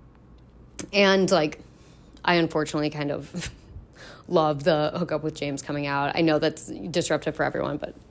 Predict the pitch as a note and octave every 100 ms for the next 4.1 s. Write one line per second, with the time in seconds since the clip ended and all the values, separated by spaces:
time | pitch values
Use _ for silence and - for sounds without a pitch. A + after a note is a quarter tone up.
0 | - F3+ A2 - - - - D#3+ D3+ -
1 | - - - - - - - - - -
2 | - - - - C#4 C#4+ C#4 G3 F3 E3+
3 | F3 D#3+ D#3 D#3+ D#3 - - - - -
4 | -